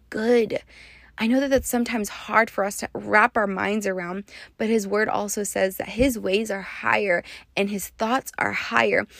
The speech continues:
So though sometimes we just don't understand, "God, why?"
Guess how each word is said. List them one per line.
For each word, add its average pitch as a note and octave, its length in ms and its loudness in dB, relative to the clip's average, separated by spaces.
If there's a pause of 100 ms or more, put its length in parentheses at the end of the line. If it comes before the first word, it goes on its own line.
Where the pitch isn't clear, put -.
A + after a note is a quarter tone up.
(120)
So G#3+ 200 2
though G#3+ 220 4
sometimes C4 500 0
we A3 80 -6
just D#4 220 -4
don't G#3 160 0
understand, G3 540 -4
"God, A3+ 180 -4
why?" G#3+ 540 0